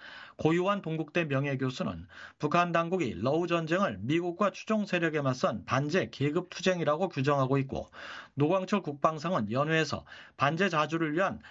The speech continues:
공동전선의 한 전후에서 날로 굳건해지고 있는 두 나라 관계를 강조했다며,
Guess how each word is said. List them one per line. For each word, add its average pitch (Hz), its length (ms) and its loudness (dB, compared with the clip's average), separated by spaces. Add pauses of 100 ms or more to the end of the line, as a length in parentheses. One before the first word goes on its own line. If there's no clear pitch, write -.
(140)
공동전선의 180 840 0
한 185 220 -2
전후에서 143 680 2
날로 160 340 4
굳건해지고 160 720 0
있는 151 380 0
두 156 140 -2
나라 175 240 4
관계를 147 480 0
강조했다며, 127 760 0